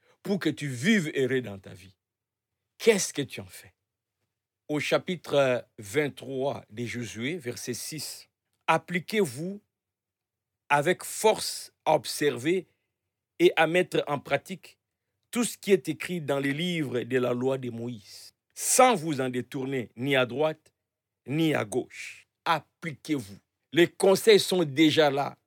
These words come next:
Les conseils de Dieu sont déjà là, écrits pour toi. Il ne reste que à les mettre en pratique pour voir les faits dans ta vie. Ne te laisse pas balloter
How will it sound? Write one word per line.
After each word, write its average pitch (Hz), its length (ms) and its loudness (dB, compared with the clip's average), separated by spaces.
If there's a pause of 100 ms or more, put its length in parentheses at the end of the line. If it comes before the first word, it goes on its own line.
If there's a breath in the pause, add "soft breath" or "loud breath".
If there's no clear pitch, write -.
(480)
Les 165 160 4
conseils 196 560 4
de 185 140 2
Dieu 180 200 0
sont 233 340 0
déjà 196 320 2
là, 196 180 0
écrits 180 400 -2
pour 160 340 -6
toi. 190 360 -2 (1120)
Il 196 200 0
ne 180 140 4
reste 170 500 2
que 170 240 -2 (520)
à 147 100 4
les 147 140 -2
mettre 143 500 -4
en 131 140 -6
pratique 120 560 -10
pour 147 180 -8
voir 131 200 -4
les 117 120 -6
faits 175 380 -2
dans 101 160 -12
ta 95 100 -18
vie. 90 240 -20 (300)
Ne 175 160 2
te - 160 -2
laisse 151 540 0
pas 147 360 -8 (640)
balloter 147 640 0